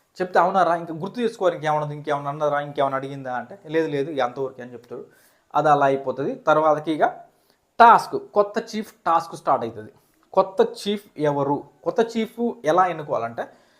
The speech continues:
ఇప్పుడు మొత్తం లెవెన్ మెంబర్స్ ఉన్నారు. లెవెన్ మెంబర్స్‌లో already ఉన్నటువంటి చీఫ్ ఎవరు? ఆ, మన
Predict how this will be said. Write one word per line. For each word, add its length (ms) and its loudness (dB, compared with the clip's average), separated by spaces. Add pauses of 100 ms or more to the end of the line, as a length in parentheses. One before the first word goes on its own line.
(300)
ఇప్పుడు 560 -2 (260)
మొత్తం 360 2
లెవెన్ 240 6
మెంబర్స్ 340 -2
ఉన్నారు. 280 -8
లెవెన్ 280 2
మెంబర్స్‌లో 640 -4 (520)
already 320 8
ఉన్నటువంటి 720 0 (220)
చీఫ్ 240 -6 (100)
ఎవరు? 500 4 (1040)
ఆ, 120 0
మన 540 0